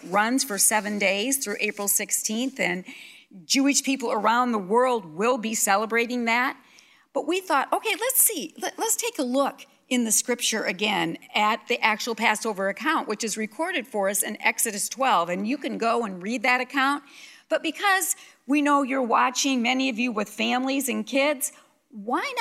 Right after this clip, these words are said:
not watch a little clip from the Bible Project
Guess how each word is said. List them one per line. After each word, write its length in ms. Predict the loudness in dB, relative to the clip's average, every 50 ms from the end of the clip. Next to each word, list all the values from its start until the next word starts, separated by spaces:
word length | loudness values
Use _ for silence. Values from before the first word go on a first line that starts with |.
| 0 0
not 160 | 0 -2 -2
watch 320 | -2 0 0 0 -2 -2
a 60 | -2 -2
little 260 | -2 -2 0 0 -2
clip 340 | -2 -2 -2 -2 -2 -2 -4
from 180 | -6 -4 -4 -2
the 60 | -2
Bible 360 | 2 2 2 2 2 -2 -6
Project 760 | -6 -4 -2 0 0 0 0 -2 -6 -8 -8 -10 -14 -18